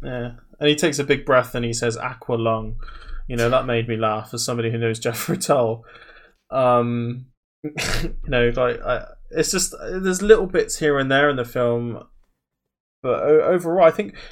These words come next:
I think we've just kind of met in the middle, me and you. I mean, you, you were going in with an open mind, but almost expected to hate it. I went in with an open mind, but expected myself to love it, and we've just kind of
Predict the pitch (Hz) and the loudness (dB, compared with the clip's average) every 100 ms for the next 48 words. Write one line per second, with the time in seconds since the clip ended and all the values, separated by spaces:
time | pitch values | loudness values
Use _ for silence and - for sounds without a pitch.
0 | - 170 226 214 214 - 190 143 139 127 | -2 0 2 0 -4 2 2 4 4 2
1 | 127 139 175 131 117 110 110 110 120 123 | 0 0 2 2 2 -2 0 2 2 0
2 | 131 147 151 170 160 151 135 127 123 123 | -2 -4 -2 0 2 2 2 -2 -6 -4
3 | 131 123 123 120 117 117 117 110 113 107 | -2 0 0 -2 -2 -2 -2 -4 -6 -10
4 | - 120 117 110 - - 113 - 110 110 | -8 -4 -2 -4 -6 -8 -8 -6 -8 -6
5 | 113 113 107 - - - - 135 170 160 | -6 -4 -6 -6 -14 -20 -2 4 6 6
6 | 143 131 127 120 120 _ _ _ - 139 | 4 0 -2 -8 -12 _ _ _ -8 -6
7 | 123 123 131 131 127 123 120 117 117 113 | -6 -6 -2 0 0 0 0 0 -2 -6
8 | 107 - - 117 113 113 113 110 113 107 | -8 -8 -6 -8 -6 -8 -6 -6 -6 -2
9 | 117 110 98 - - 127 123 117 139 - | 0 0 -2 -6 -10 -8 -8 -8 -8 -8
10 | - 139 131 120 - | -6 -4 -4 -8 -16